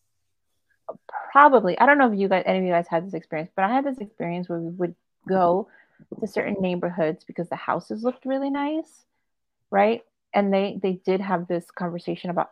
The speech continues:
other, right? Like, "Oh, these people are probably doctors and lawyers and all these things." And now you're that other,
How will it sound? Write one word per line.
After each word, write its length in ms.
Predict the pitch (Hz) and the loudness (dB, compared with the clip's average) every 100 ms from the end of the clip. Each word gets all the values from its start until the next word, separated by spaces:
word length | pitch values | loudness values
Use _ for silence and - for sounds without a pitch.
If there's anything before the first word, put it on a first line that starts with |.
| - | 2
other, 300 | 170 226 254 | 2 2 0
right? 280 | 214 226 | 0 -2
Like, 120 | - - - | -6 -12 -8
"Oh, 200 | 190 175 | -8 -6
these 200 | 175 180 | -6 -6
people 300 | - 175 - | -6 -10 -10
are 100 | - - | -12 -8
probably 260 | 151 - - | -8 -6 2
doctors 420 | 226 226 185 185 | 2 2 -6 -6
and 120 | 175 | -6
lawyers 240 | 170 165 | -4 -4
and 100 | 185 | -4
all 80 | 175 | -6
these 200 | 180 175 - | -6 -10 -8
things." 380 | 196 254 339 _ _ _ _ _ _ | -4 -2 -4 _ _ _ _ _ _
And 160 | - 196 | 2 4
now 220 | 196 196 | 6 6
you're 280 | 202 196 190 | 4 0 2
that 220 | 180 175 - | 2 2 2
other, 360 | 170 240 330 | 2 2 -4